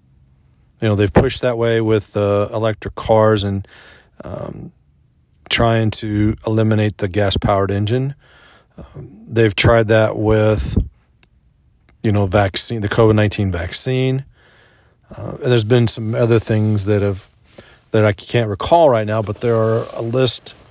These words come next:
of things like this that they're, this narrative that they're trying to push. I think ultimately,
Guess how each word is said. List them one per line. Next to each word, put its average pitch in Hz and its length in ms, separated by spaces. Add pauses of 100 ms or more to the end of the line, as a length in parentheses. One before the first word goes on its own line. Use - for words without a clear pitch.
(880)
of 117 120
things 107 320
like 123 300
this 107 240
that 110 100
they're, 107 300 (500)
this 107 200
narrative 113 520
that 104 120
they're 107 120
trying 107 300
to 98 60
push. 110 640 (2500)
I 123 60
think 123 180
ultimately, 113 840